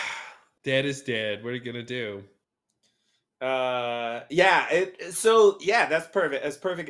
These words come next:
Speaker 2: illustration that it, part of the problem is that it, it actually ties in with a lot of things as far as
Speaker 1: Mm-hmm.
Speaker 2: the bigger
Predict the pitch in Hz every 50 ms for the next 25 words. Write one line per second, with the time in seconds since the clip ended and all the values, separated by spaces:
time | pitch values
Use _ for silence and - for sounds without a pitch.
0 | - 147 143 139 135 - - 131 123 123 123 - 139 123 120 123 123 123 123 120
1 | 120 123 - _ _ 151 147 131 - - - _ _ _ _ _ _ _ _ _
2 | _ _ - 170 180 202 202 208 190 175 - - 156 127 143 143 147 156 156 151
3 | 151 147 143 - 143 139 127 123 123 131 120 117 117 113 113 113 107 - _ -
4 | 139 123 123 - 147 143 135 127 127 135 - - 151 135 135 - - 135 123 120
5 | 120 123 123 131 120 120 123 120 120 127 127 120 117 117 113 110 113 110 _ -
6 | 143 143 123 113 110 113 123 - - _ - 131 127 127 - - 131 127 123 127
7 | 127 123 113 110 110 - 120 117 113 113 113 113 107 101 131 127 123 127 113